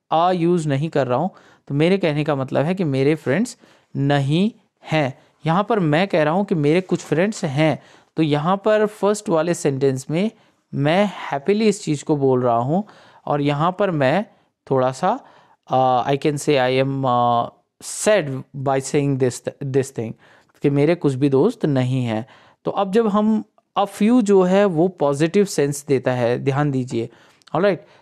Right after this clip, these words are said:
so यहाँ पर है "I don't have any, uh, dolls" and "I have a few dolls" अफर्मेटिव में। ऑलराइट, so this is not negative, so we will say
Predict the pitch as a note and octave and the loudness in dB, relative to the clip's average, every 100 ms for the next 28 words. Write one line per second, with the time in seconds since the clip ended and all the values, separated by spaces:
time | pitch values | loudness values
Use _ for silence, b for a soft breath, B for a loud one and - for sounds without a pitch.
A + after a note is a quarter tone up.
0 | _ - D3+ C#3+ D#3 D#3 E3+ F#3+ - C#3+ | _ 0 2 2 0 -2 0 0 0 0
1 | D3+ D#3+ D#3+ D3 D3 C#3+ C#3 C3 - B2+ | 0 0 0 0 0 0 -2 -4 -2 0
2 | B2 B2 B2 D#3 A3 - b b b C#3+ | 2 0 0 0 -2 -6 b b b -6
3 | C#3+ D3+ C#3 C3+ C3 G#3+ D4 b b _ | -2 -2 -2 -2 0 0 -2 b b _
4 | - C3+ D3 D#3 A2+ G#2 - - - D3 | 0 2 4 0 -2 -4 -12 -12 -6 -4
5 | F#3 E3+ C#3+ C3+ B2+ B2 B2 - _ _ | 0 2 2 2 -2 -2 -8 -12 _ _
6 | - B2 E3 G#3+ - D3+ C#3+ F3+ G3+ F#3 | -4 0 0 -2 -4 -2 -2 0 0 0
7 | G3+ D#3 C3+ D#3+ C#3+ B2+ b b b - | 0 0 0 0 0 -2 b b b 0
8 | D3 D#3+ G3+ G3 G#3 | 4 6 4 4 2